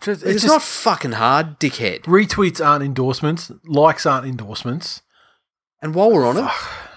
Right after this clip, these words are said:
Speaker 2: still yet to confirm, fucking Newton, what sort of pay cut have you taken this year?
Speaker 1: Yeah.
Speaker 2: Make that public.
Speaker 1: Oh, it, it just, just the absolute, like, the weakest fucking cuck move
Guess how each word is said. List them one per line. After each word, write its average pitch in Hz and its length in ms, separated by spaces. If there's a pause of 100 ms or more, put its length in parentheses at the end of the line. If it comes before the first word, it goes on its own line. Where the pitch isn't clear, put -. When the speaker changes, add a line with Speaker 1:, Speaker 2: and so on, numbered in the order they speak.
(160)
Speaker 2:
still - 300
yet 185 220
to 143 100
confirm, 127 760 (200)
fucking 107 480
Newton, 113 400 (460)
what 208 160
sort 208 120
of - 80
pay 147 220
cut 143 180
have 120 120
you 120 100
taken 127 360
this 113 180
year? 95 140 (1000)
Speaker 1:
Yeah. 156 160 (800)
Speaker 2:
Make 175 180
that 147 220
public. 117 420 (140)
Speaker 1:
Oh, - 260
it, - 220
it - 160
just, 175 280
just 190 180
the - 140
absolute, 165 440
like, 143 180 (480)
the 147 100
weakest 170 460
fucking 143 600 (440)
cuck - 380
move 131 500